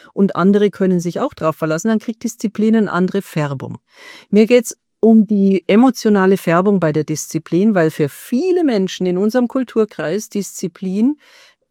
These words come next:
direkt gekoppelt ist mit Anstrengung, sich selber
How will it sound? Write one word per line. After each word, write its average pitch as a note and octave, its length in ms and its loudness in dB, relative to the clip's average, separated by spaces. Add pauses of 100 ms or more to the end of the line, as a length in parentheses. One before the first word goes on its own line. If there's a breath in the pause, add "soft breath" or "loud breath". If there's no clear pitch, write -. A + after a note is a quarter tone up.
(280)
direkt C#4 460 0
gekoppelt A#3 600 -4
ist - 360 -4
mit G3+ 420 -2 (480)
Anstrengung, B3 960 0 (160)
sich F3+ 300 -10
selber G#3 840 0